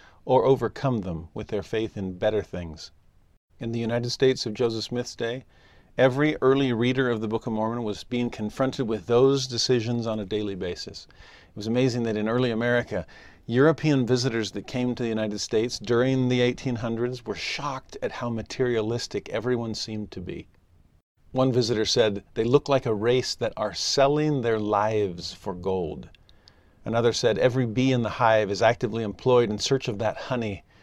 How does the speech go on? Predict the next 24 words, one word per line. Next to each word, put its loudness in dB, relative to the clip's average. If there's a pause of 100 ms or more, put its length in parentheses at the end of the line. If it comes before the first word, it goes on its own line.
(140)
vulgarly 4
called 0
money. -6 (560)
Neither -2
art, 2
science, 2
learning, 0
nor 0
pleasure 0
can -8
seduce -4
them -8
from -6
its -2
pursuit." -8 (720)
Alexis 0
de -14
Tocqueville, -4
that -8
famous -4 (280)
French 0
observer 2
of -2
America, -4